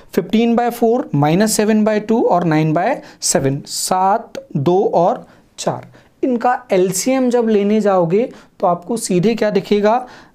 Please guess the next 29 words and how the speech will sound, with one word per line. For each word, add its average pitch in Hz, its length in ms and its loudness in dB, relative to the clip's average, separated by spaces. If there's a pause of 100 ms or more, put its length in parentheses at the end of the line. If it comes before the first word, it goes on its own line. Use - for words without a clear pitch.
(160)
कि 254 180 2
कोई 254 380 0
किसी 240 320 0
की 240 120 0
टेबल 202 360 0
में 190 140 -2
नहीं 180 140 0
आ 151 80 2
रहा 139 80 2
है। 147 60 0
सात 180 400 -2
की 254 160 0
टेबल 226 360 0
जब 233 200 -2
छप्पन 220 460 -4
तक 226 200 -4
पहुंच 180 200 -4
जाएगी, 160 340 0
फ़िफ़्टी 196 360 -4
सिक्स 220 300 -8
तक 220 200 -2
पहुंच 165 260 -4
जाएगी, 131 380 -6 (300)
सॉरी, 165 340 -2 (320)
सात 202 300 -4
की 254 120 -2
टेबल 214 340 0
जब 247 180 -2
चार, 220 420 -2